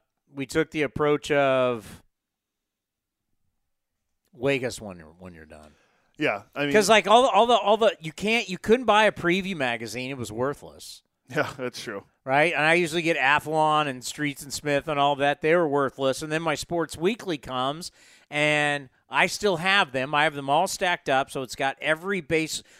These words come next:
Speaker 1: So I have all thirty teams previews stacked. I'll probably now get into that tonight, now that it's over.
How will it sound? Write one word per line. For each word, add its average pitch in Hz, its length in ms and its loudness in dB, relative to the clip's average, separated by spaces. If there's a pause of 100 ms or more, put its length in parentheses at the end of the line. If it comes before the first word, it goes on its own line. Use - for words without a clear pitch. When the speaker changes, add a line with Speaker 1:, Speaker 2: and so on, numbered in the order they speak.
Speaker 1:
So - 100 -2
I 165 100 8
have 156 120 8
all 185 180 8
thirty 233 320 0
teams 190 400 -8
previews 156 520 -4
stacked. 135 560 -2
I'll 127 140 0
probably 156 320 -2
now 139 240 -2
get 131 180 -4
into 131 180 -6
that 117 240 -2
tonight, 127 480 -2 (420)
now 135 200 0
that 131 180 -2
it's 120 180 -4
over. 123 480 2